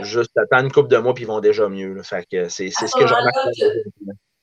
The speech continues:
Speaker 2: OK, t'as-tu comme un, un mélange peut-être de coup de cœur au niveau, moi, je, j'ai ashwagandha en tête qui aide autant justement les hormones que la thyroïde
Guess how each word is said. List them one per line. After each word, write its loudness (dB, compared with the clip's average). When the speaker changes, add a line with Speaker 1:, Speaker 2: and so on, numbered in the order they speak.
Speaker 2:
OK, -4
t'as-tu -4
comme 2
un, 2
un 0
mélange 2
peut-être -2
de -2
coup -16
de -18
cœur 0
au -6
niveau, -4
moi, 0
je, -2
j'ai -4
ashwagandha -2
en -6
tête -2
qui -8
aide -2
autant -4
justement -6
les -6
hormones -6
que -4
la -8
thyroïde -8